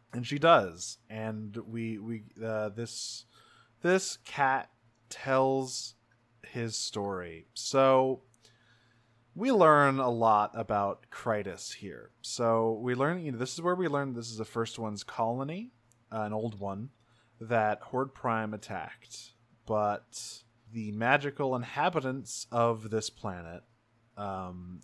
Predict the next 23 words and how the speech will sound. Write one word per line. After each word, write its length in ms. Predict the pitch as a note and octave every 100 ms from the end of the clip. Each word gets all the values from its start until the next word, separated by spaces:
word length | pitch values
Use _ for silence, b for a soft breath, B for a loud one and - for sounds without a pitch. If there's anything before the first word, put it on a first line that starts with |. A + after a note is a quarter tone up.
| G#2
drove 320 | G2 A2+ A2
him 140 | A2
off. 200 | F#2 -
The 60 | -
first 340 | - F3+ F3+
ones 320 | E3 D3+ C#3+ -
tried 280 | - D3 C#3+
to 60 |
do 100 | C#3+
the 80 | A#2
same 280 | - C#3 D3+
thing 200 | D#3 D#3+
they 60 |
did 120 | D3 C3+
to 80 |
Etheria 640 | C#3 B2+ A#2+ G#2+ F#2+ F2+ F2 b b b _
by 140 | A2
harnessing 480 | G#2+ C3 C3 B2+ C3
and 120 | B2
shackling 600 | G#2+ - A#2 G#2+ A2+ G#2
the 80 | G2+
magic. 540 | F#2+ E2+ F2 E2+ _ _ b b b b b -
But 500 | A2+ A2 G#2+ G#2